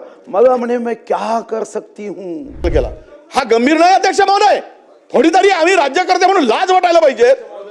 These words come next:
Speaker 2: ज्येष्ठ सदस्य आम्ही सगळे बोलतायत, एवढी पकडल्या गेल्यावर त्यावरही यांनी तिथे सुद्धा गडबड करायचा प्रयत्न केला, बाकीच्यावर,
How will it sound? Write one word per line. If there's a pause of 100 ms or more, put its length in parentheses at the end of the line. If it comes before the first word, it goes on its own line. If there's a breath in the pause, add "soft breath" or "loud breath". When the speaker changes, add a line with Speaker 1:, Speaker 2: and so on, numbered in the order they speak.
(240)
Speaker 2:
ज्येष्ठ
सदस्य
आम्ही
सगळे
बोलतायत, (540)
एवढी
पकडल्या
गेल्यावर (560)
त्यावरही (540)
यांनी (200)
तिथे
सुद्धा
गडबड
करायचा
प्रयत्न
केला, (480 soft breath)
बाकीच्यावर,